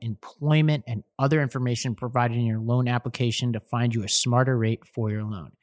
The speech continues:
And you could check your rate in minutes for loans between one thousand to fifty thousand dollars without impacting your credit score. You can even receive funds as fast as one business day after accepting your loan. So don't wait. Check your rate today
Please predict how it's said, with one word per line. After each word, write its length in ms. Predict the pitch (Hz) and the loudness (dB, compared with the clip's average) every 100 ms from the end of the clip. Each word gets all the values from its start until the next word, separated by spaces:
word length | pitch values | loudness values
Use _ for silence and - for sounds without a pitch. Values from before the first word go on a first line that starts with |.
| - | -6
And 120 | 120 | -4
you 40 | |
could 140 | 120 127 | -2 -2
check 300 | - 170 - | -2 -2 -2
your 100 | 165 | -2
rate 240 | 127 143 | 0 0
in 300 | 131 113 107 | 0 -2 -2
minutes 520 | 107 120 156 - - - - _ - | 0 0 -2 -4 -6 -6 -14 _ -8
for 100 | - | -4
loans 480 | 120 123 135 139 123 | -2 0 2 2 0
between 540 | 120 - 123 104 104 | -6 -2 -2 -2 -4
one 260 | 110 127 151 | 0 2 2
thousand 480 | 147 139 139 139 131 | 2 2 2 2 -2
to 80 | 107 | -4
fifty 640 | - - 180 180 - 190 | -10 -2 0 0 -2 -6
thousand 420 | - 147 135 127 | 0 0 2 0
dollars 300 | 123 120 135 | -2 0 -2
without 320 | 131 123 117 | -2 -2 -2
impacting 580 | - 135 - 120 113 123 | -4 -4 -2 -4 -2 -4
your 120 | 107 | -4
credit 340 | 107 - 104 90 | -6 -6 -6 -8
score. 360 | - 113 71 - | -10 -10 -12 -12
You 100 | 131 | -4
can 100 | 156 | 2
even 160 | 180 180 | 2 2
receive 300 | 165 - 175 | -2 -2 -4
funds 380 | - 165 170 151 | -2 0 2 0
as 160 | - | -4
fast 360 | - 147 143 - | -2 0 2 0
as 100 | 110 | -4
one 360 | 104 120 139 | -2 2 4
business 340 | 135 135 127 120 | 4 2 2 -2
day 280 | 123 117 113 | 0 0 -2
after 280 | 110 - | -6 -8
accepting 520 | 110 - 107 104 110 101 | -8 -6 -8 -6 -6 -6
your 120 | 101 | -6
loan. 220 | 95 - | -10 -10
So 220 | - 107 - - | -8 -8 -10 -2
don't 260 | 160 175 | 0 0
wait. 300 | 135 131 127 - - | 0 0 0 -4 -6
Check 240 | 143 131 | -4 -2
your 100 | 139 | 0
rate 220 | 123 113 | 2 0
today 440 | - 117 123 123 | -2 0 2 2